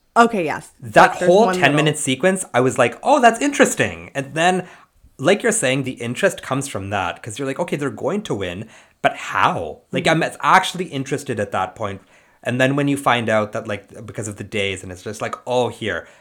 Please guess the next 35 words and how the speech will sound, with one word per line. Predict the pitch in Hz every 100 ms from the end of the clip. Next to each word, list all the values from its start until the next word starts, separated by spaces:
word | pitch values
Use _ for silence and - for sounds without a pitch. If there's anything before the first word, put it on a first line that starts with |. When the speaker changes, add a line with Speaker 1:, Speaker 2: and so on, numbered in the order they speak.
| _ -
Speaker 2:
I | 156
was, | 185
like, | 196 120
vested | 143 139 151 120
in | 107
it | 104
for | -
that | 110 -
ten | - 110
minutes | 95 92 - -
because | - 156 165 151 - _ -
that's | 107 -
conflict. | - 202 214 104 95
That | 101
was | 143 139
interesting. | 151 147 151 - 151
Something | - 104 131
was | 135 127
going | 131 123
on | 104 104 101
there. | 98 95 90 90 - -
Speaker 1:
Yeah. | - -
Speaker 2:
And | 165 185
then | 233
the | 262
movie | 185 180 208
just | 202 - -
ends, | 139 175 160 135
too. | - 202 185 85 - _ _ -
Speaker 1:
Mm-hmm. | 202 190 180 156 - _ _
It's | 214
very | - 214 208 208 _ _ -
final. | 196 180 175
Speaker 2:
It's | - - - -
<laughs> | - -